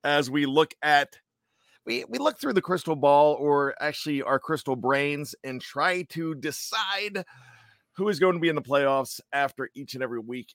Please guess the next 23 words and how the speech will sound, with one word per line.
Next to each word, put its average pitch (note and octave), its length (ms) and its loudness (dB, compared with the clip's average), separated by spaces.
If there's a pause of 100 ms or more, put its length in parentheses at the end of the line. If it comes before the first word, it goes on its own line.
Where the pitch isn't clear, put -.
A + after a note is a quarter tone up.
in B2+ 120 -6
the B2 80 -2
N A#2 100 -2
F A2+ 140 -6
L G2 100 -2
season. D#3+ 720 0 (280)
And C#3+ 380 -2
it's C#3+ 180 -6
interesting F3 460 4
to D3 60 4
look D3+ 300 6
to C3 120 -8
see D#3 480 -2 (600)
what A3 140 6
the G3 100 4
landscape F3 580 4
looks - 540 -2 (580)
like C#3+ 160 -2 (220)
exactly D3 680 -4
at A#2 200 -6
this C3 260 -4
moment, A2+ 400 -4
Wesley. D#2 320 -14